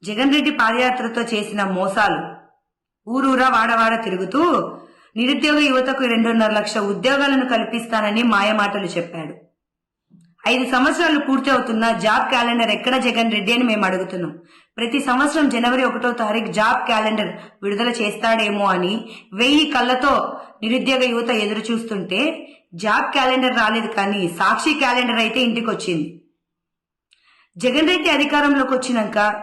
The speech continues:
ప్రతి సంవత్సరం క్యాలెండర్లో డేట్లు మారుతున్నాయి, కానీ నిరుద్యోగ యువత ఫేట్ మారలేదు. తెలుగుదేశం పార్టీ అధికారంలోకి వస్తే ఇరవై లక్షల ఉద్యోగాలు,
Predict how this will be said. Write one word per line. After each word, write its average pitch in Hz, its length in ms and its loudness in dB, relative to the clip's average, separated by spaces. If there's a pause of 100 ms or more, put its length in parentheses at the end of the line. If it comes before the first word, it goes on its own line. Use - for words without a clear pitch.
(240)
ప్రతి 233 340 -4
సంవత్సరం 269 520 2
క్యాలెండర్లో 262 600 2
డేట్లు 214 360 0
మారుతున్నాయి, 269 580 2
కానీ 190 300 -2 (440)
నిరుద్యోగ 285 480 2
యువత 269 260 2 (140)
ఫేట్ 240 300 0
మారలేదు. 226 520 2 (1300)
తెలుగుదేశం 311 580 0
పార్టీ 269 300 0
అధికారంలోకి 233 720 0
వస్తే 190 300 -6 (540)
ఇరవై 226 300 -2
లక్షల 220 400 0 (100)
ఉద్యోగాలు, 220 680 0